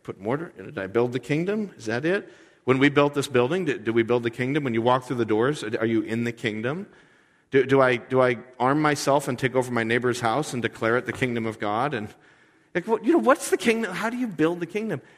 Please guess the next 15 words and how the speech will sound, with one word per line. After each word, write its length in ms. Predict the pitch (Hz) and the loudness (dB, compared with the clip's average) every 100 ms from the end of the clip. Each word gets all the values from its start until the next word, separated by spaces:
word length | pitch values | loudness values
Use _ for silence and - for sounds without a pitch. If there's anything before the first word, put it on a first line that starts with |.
| _ - | _ 2
The 100 | 190 | 4
Bible 360 | 196 220 262 226 | 6 4 4 2
never 320 | 190 220 240 | 4 4 0
calls 380 | - 208 233 196 | 2 4 4 2
us 180 | 147 - | 0 -2
to 100 | 127 | 2
build 280 | 139 180 | 4 4
the 60 | 165 | 2
kingdom, 380 | 165 147 139 127 | 0 -2 -2 0
grow 220 | 131 147 | 2 2
the 120 | 156 | 0
kingdom, 400 | 151 131 120 117 | -2 -4 -2 -4
expand 460 | 104 - 135 135 135 | -6 -2 0 0 -4
the 40 | |
kingdom, 520 | 127 110 107 107 110 | -6 -6 -4 -4 -6